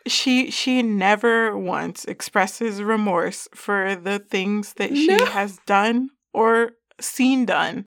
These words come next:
Speaker 2: She doubles down. Like, the best she says is like, "Well, that's why I didn't like to go to the main building very often." Oh,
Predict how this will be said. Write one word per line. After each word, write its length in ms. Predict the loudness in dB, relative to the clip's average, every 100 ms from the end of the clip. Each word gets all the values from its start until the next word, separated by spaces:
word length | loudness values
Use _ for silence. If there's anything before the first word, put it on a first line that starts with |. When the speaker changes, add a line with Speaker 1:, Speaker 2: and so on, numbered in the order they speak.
| _
Speaker 2:
She 260 | -4 -2
doubles 360 | 4 4 6 4
down. 180 | 4 4 0 -2
Like, 200 | -2 -2 _
the 100 | 0
best 420 | 2 4 4 2 -4
she 220 | -4 -4
says 360 | 2 4 4 2
is 180 | -4
like, 400 | -2 -2 -2 -6 _ 2
"Well, 160 | 6 6
that's 180 | 4
why 160 | 2 2
I 60 | 2
didn't 220 | 0 -2
like 180 | -4 -6
to 60 |
go 180 | -6 -4
to 120 | -4
the 100 | -8
main 280 | -8 -10 -8
building 360 | -6 -6 -6 -6
very 280 | -6 -6 -8
often." 460 | -12 -12 -14 -14 _ _ -2
Oh, 220 | -2